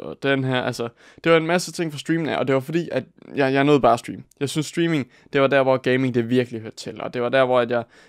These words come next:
øh, virkelig kunne få lov til at grine, og have det sjovt, og så videre, i stedet for at bagefter skulle sidde og redigere det hele, og sådan noget. Men uanset hvad, øhm, så var det ligesom her omkring, hvor det var, at, øh, at det her, det var faktisk den sidste video, jeg lavede, inden det var, jeg holdt pause.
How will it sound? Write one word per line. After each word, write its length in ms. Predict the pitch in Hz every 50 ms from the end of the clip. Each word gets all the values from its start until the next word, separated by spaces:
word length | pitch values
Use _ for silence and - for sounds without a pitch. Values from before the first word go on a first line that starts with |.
| _ _ -
øh, 180 | 123 123 120
virkelig 300 | 135 147 143 139 143 127
kunne 220 | - - 131 123 113
få 120 | - 123
lov 180 | 123 120 120 117
til 120 | - 120
at 480 | - - - 71 71 98 92 67 - -
grine, 400 | - 160 160 160 160 160 147 117
og 260 | 113 110 82 82 127
have 80 | 127 -
det 80 | -
sjovt, 460 | - - - 160 156 156 151 147 135
og 100 | 135 131
så 80 | 127 127
videre, 280 | 127 135 135 135 120 113 _ _ _ _ _ _ -
i 80 | 131
stedet 180 | 117 - 143 123
for 160 | 131 131 127
at 100 | 123 113
bagefter 260 | 139 135 127 - 120
skulle 180 | 113 - - 131
sidde 340 | - 135 131 131 135 131 117
og 240 | 120 117 117 117 117
redigere 500 | 123 123 123 - - 127 123 120 113 113
det 100 | 117 -
hele, 220 | - - - 120
og 60 | 113
sådan 120 | - 117 113
noget. 160 | 120 147 185
Men 180 | 202 214 202 - - - - _ -
uanset 340 | - 196 202 - - 185 156
hvad, 300 | 143 147 151 156 151 - - -
øhm, 460 | 131 139 135 135 135 131 127 127 - -
så 180 | 143 - - 147
var 160 | 139 131 135
det 180 | 135 143 147 156
ligesom 280 | 175 180 - 180 165
her 120 | 156 170 151
omkring, 440 | 151 143 - 165 147 147 143 92
hvor 160 | 110 135 135 127
det 140 | 127 117
var, 260 | 123 123 127 131 127 -
at, 360 | - 117 120 110 - - 120
øh, 260 | 120 117 117 113 110 - _ _ _ _ _ -
at 420 | 117 113 110 - 85 98 117 113
det 100 | 147 147
her, 80 | 143 131
det 80 | 127
var 60 | 123 117
faktisk 260 | - 120 120 120 -
den 80 | 120
sidste 420 | - - 131 135 - - 113 113 113
video, 300 | 120 120 110 - 113 113
jeg 140 | 117 113 110
lavede, 340 | 113 117 117 120 120 117
inden 120 | 117 117 117
det 60 | 113
var, 80 | 117 117
jeg 80 | 117
holdt 220 | 117 113 107 - -
pause. 400 | - 110 113 117 123 - 127